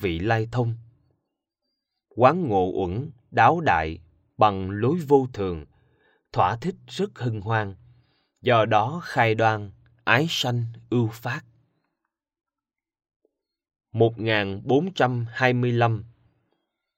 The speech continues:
Pháp vô lượng, làm duyên cho pháp vô lượng bằng cảnh duyên. Niết bàn, làm duyên cho đạo quả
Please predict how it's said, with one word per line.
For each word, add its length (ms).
Pháp 380
vô 280
lượng, 400
làm 380
duyên 480
cho 200
pháp 300
vô 180
lượng 380
bằng 360
cảnh 320
duyên. 260
Niết 220
bàn, 360
làm 340
duyên 380
cho 200
đạo 360
quả 420